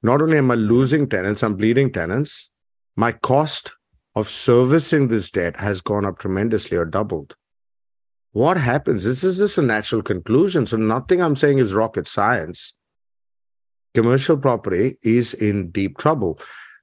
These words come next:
Now, that's your office space. Warehouses, on the other hand, because we saw during covid, what did we want? We want, logistics went up, all that stuff went up because people are working from home. So I need food deliveries, I need parcels and all of that stuff.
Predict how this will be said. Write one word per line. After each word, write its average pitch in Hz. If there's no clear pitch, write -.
Now, 117
that's 135
your 113
office 127
space. 110
Warehouses, 135
on 104
the 95
other 90
hand, 139
because 117
we 113
saw 120
during 104
covid, 143
what 110
did 107
we 104
want? 110
We 107
want, 104
logistics 117
went 107
up, 107
all 113
that 117
stuff 95
went 95
up 160
because 117
people 113
are 110
working 101
from 95
home. 123
So 120
I 117
need 120
food 120
deliveries, 131
I 110
need 101
parcels 113
and 95
all 110
of 98
that 139
stuff. 135